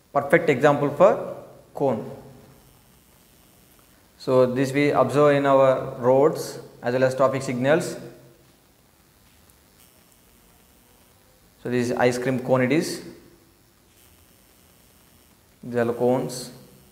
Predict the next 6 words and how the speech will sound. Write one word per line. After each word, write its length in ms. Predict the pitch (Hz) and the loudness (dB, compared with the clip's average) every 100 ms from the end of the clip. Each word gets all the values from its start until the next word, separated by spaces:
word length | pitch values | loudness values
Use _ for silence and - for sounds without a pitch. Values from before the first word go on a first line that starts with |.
| _ _ _ _ _ | _ _ _ _ _
and 160 | 120 117 | -8 -6
this 120 | 117 | -4
is 80 | 113 | 0
a 360 | 120 117 117 - - - - _ _ _ _ _ _ _ _ | 2 2 -2 -14 -20 -20 -20 _ _ _ _ _ _ _ _
playing 340 | 127 131 131 | 0 0 0
thing. 500 | 135 143 190 - - | -2 -4 -4 -10 -18